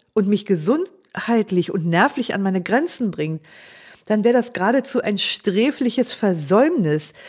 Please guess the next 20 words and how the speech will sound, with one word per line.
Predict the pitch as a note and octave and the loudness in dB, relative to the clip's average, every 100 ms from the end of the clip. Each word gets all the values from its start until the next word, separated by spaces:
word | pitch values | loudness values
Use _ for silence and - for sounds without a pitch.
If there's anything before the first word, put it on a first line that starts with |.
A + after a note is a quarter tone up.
| - - | -20 -2
wenn | G3+ A3+ | 2 4
ich | - - | 2 -2
mich | F#3 F3 E3+ | -2 -2 -2
nicht | F3 A3+ C4 - - - | 0 2 2 -2 -14 -2
um | G#3 F#3+ | 2 4
mein | F3 F3+ E3 | 4 2 2
Wohlergehen | G3+ A3 - F#3 F3 F3+ E3 | 4 6 4 0 2 0 0
kümmern | - A#3 G3 D3+ D3+ | 0 2 2 0 -4
würde. | C#3+ - D#3+ _ _ _ _ _ _ _ _ _ _ _ _ _ _ _ _ _ _ _ - - - - | -6 -6 -10 _ _ _ _ _ _ _ _ _ _ _ _ _ _ _ _ _ _ _ -20 -20 -20 -4
Wie | A3+ A#3 G3 | 2 4 4
wichtig | F4+ - - A3 - | 2 2 -2 -2 -2
Stille | - C#4+ D4 | 0 0 0
für | - | 0
die | A#3 G3 | 0 2
Gesundheit | F#3+ D#3+ C#4+ F#4 C#4+ - | 0 2 0 0 -2 -2
und | - | -4
für | - A#3 | -2 0
das | G#3 G3+ | 0 -2
Wohlbefinden | F3+ C4 C4+ - B3+ A#3+ | 0 0 -2 -2 -2 0
ist, | - - | -2 -4